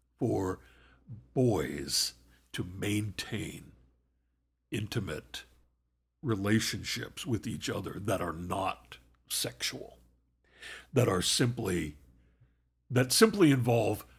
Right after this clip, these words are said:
emotional vulnerability, physical closeness, the ability to touch another person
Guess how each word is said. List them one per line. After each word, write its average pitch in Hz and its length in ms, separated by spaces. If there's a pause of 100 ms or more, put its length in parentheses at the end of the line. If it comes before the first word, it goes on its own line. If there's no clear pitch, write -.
(180)
emotional 170 560
vulnerability, 135 880 (1600)
physical 170 480
closeness, 120 640
the 127 140
ability 151 480
to 127 460
touch - 600
another 101 400
person - 460